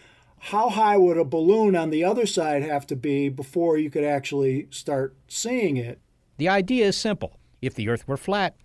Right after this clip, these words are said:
Speaker 2: he could see the balloon even if it were only a foot off the ground. Sure, at ten miles away it would look small, but that's what the telescope is for. But if the Earth is round,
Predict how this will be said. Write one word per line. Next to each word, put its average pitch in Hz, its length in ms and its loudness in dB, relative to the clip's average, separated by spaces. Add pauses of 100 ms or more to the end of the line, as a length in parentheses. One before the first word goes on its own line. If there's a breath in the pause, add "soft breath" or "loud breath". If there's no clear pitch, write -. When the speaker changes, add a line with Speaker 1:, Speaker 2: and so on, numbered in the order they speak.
(100)
Speaker 2:
he 247 120 -2
could 233 160 -4
see 220 140 0
the 190 80 2
balloon 127 360 0
even 196 300 -2
if 175 120 -2
it 143 140 -4
were 139 220 -2
only 147 300 0
a 107 80 -2
foot 165 260 -2
off 139 160 0
the 120 80 -4
ground. 95 480 -6 (260 soft breath)
Sure, 123 400 0
at 95 140 -4 (120)
ten 117 200 -2
miles 104 260 -4
away 156 220 -4
it 104 80 -4
would 117 140 -4
look 113 120 -4
small, 120 480 0 (220 loud breath)
but 170 160 -2
that's 226 200 -2
what 185 120 -2
the 135 80 -2
telescope 98 600 -6
is 107 140 -10
for. 95 360 -8 (420 soft breath)
But 147 100 0
if 151 80 -2
the 135 160 -2
Earth 143 180 -2
is 117 200 -4
round, 143 640 -2